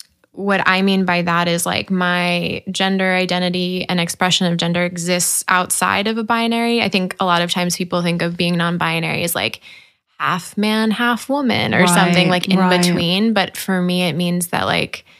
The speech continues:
Speaker 1: um, my experience of gender doesn't, um, doesn't exist in the spectrum
Speaker 2: Mm-hmm.
Speaker 1: of, or it doesn't exist in the binary, uh,
Speaker 2: Mm-hmm.
Speaker 1: camps of woman or
Speaker 2: Right.
Speaker 1: man. And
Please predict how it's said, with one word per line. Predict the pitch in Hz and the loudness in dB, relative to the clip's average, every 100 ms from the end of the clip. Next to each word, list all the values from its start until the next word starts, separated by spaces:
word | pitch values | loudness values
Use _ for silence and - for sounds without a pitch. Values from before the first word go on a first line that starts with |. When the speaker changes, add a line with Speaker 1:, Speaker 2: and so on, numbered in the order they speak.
| _ _ _ | _ _ _
Speaker 1:
um, | 196 180 160 147 117 185 - _ _ _ _ _ _ _ _ | -2 0 0 -2 -4 -6 -10 _ _ _ _ _ _ _ _
my | 190 180 | -2 0
experience | 175 - 175 170 170 | 0 0 0 0 0
of | 180 | 0
gender | 180 175 175 175 | 0 2 2 2
doesn't, | 175 170 175 175 175 - - _ _ _ _ _ _ _ _ _ - | 0 0 0 -2 -2 -4 -8 _ _ _ _ _ _ _ _ _ -6
um, | 196 180 196 - 196 - _ _ _ _ _ _ _ | -2 0 -2 -4 -6 -10 _ _ _ _ _ _ _
doesn't | - 208 208 | -2 2 4
exist | 190 180 196 175 - - - | 2 2 0 -2 -4 -6 -2
in | 202 190 | 2 2
the | 180 | 0
spectrum | - 196 180 185 180 180 | 4 6 6 6 6 4
Speaker 2:
Mm-hmm. | 180 165 160 196 | 4 2 -2 2
Speaker 1:
of, | |
or | 208 | 6
it | 202 175 | 8 6
doesn't | 220 226 | 6 6
exist | 202 202 202 196 | 4 4 2 2
in | 185 | 2
the | 175 | 2
binary, | 175 175 175 175 175 175 175 180 - _ | 2 4 4 2 2 2 0 0 -4 _
uh, | 196 185 175 185 185 | 2 4 6 6 4
Speaker 2:
Mm-hmm. | 180 | 2
Speaker 1:
camps | - 196 165 190 - - | -2 -2 -2 -2 -4 -2
of | 180 170 170 190 - | 0 -2 -4 -8 -6
woman | 185 180 175 170 | -2 0 0 -2
or | 170 170 | -2 2
Speaker 2:
Right. | 185 | 2
Speaker 1:
man. | 202 226 247 269 | 2 2 2 0
And | 262 196 185 170 170 196 | 0 0 0 0 -2 -6